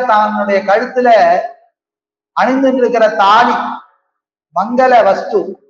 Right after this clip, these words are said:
அததான் இருக்கு, அதான் தங்கத்துல இருக்கு அவள்கிட்ட. மத்ததெல்லாம்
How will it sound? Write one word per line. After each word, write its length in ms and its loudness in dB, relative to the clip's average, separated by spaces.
அததான் 460 2
இருக்கு, 480 -6
அதான் 280 0
தங்கத்துல 440 -2
இருக்கு 220 0
அவள்கிட்ட. 280 -2
மத்ததெல்லாம் 640 0